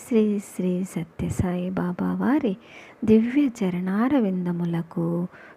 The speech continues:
హృదయపూర్వక నమస్సుమాంజలు సమర్పిస్తూ అందరికీ సాయిరామ్. షిరిడి నుండి పుట్టపర్తి, డాక్టర్ ఆర్ టి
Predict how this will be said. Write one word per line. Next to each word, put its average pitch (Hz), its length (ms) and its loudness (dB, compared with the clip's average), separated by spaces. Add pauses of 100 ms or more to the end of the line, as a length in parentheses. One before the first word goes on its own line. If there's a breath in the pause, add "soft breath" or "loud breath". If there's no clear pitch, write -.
హృదయపూర్వక 220 960 2
నమస్సుమాంజలు 175 1160 -4
సమర్పిస్తూ 185 960 -4 (540 loud breath)
అందరికీ 180 800 -2 (460 soft breath)
సాయిరామ్. 196 1300 2 (600 soft breath)
షిరిడి 285 460 6
నుండి 262 600 4 (320)
పుట్టపర్తి, 165 680 0 (420 soft breath)
డాక్టర్ 220 420 4 (140)
ఆర్ 233 220 4 (160)
టి 226 240 6